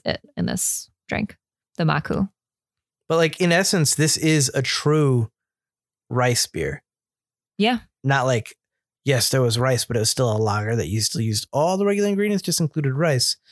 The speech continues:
Speaker 1: Yeah,
Speaker 2: This
Speaker 1: it's
Speaker 2: is like, this is rice and water.
Speaker 1: Basically.
Speaker 2: With active ingredients like yeast and sugar to make it alcoholic.
Speaker 1: Mm-hmm.
Speaker 2: 'Cause you need that sugar to feed the yeast. Otherwise, the yeast ain't gonna,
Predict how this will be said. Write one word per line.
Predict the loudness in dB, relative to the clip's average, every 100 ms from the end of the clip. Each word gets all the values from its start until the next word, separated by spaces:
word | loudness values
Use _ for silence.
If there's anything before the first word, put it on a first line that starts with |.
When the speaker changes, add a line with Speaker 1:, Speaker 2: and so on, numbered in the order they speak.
| _
Speaker 1:
Yeah, | 0 0
Speaker 2:
This | 2 2
Speaker 1:
it's | 2
Speaker 2:
is |
like, | 2 0 -6 -16 _ _ _ _ _ _ _ _ _ _ _ _
this | -4 -2
is | -4 -8 _ _ _ -8
rice | -2 0 2 2
and | 2
water. | 2 0 -4 -8 _ _ _ -2
Speaker 1:
Basically. | 0 0 2
Speaker 2:
With | 0
active | 2 0
ingredients | 0 0 0 0 0 0 -4 _
like | -6 -4
yeast | 0 0 0
and | 0
sugar | 0 0 0
to | 0
make | -2 -4
it | -8
alcoholic. | -8 -8 -8 -10 -12 -4 0
Speaker 1:
Mm-hmm. | 2 0 _ _ _ _ -2
Speaker 2:
'Cause | 2
you | 4
need | 2
that | 0 0
sugar | -2 0
to | -2
feed | -2 -2
the | -2
yeast. | -2 -2 -2 -4 -8 _ _ _ _ -4
Otherwise, | 0 2 2 0
the |
yeast | 0 0 0
ain't | 0 0
gonna, | 0 0 -2